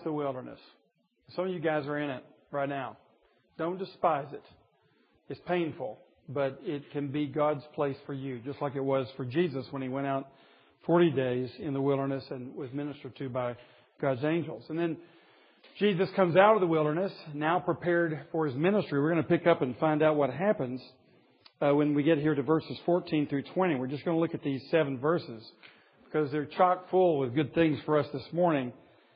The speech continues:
'Cause Jesus comes out of the wilderness, begins his ministry by making a,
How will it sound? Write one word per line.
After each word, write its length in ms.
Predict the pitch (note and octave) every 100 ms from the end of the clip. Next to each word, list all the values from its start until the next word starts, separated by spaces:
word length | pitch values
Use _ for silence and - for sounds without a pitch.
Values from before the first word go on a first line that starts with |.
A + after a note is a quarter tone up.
| _ _ _ _
'Cause 180 | - C#3
Jesus 360 | A2 F#3 F3 F3+ -
comes 280 | E3+ D#3+ - - _ _ -
out 180 | D#3 F3+
of 60 |
the 60 | F3
wilderness, 420 | F3+ F#3 F3+ F3
begins 380 | F3 C#3 E3+ E3
his 120 | D3
ministry 480 | C3 F3 F#3 - D3+
by 140 | C#3+
making 380 | C#3 D#3+ D#3+ C#3+
a, 180 | C3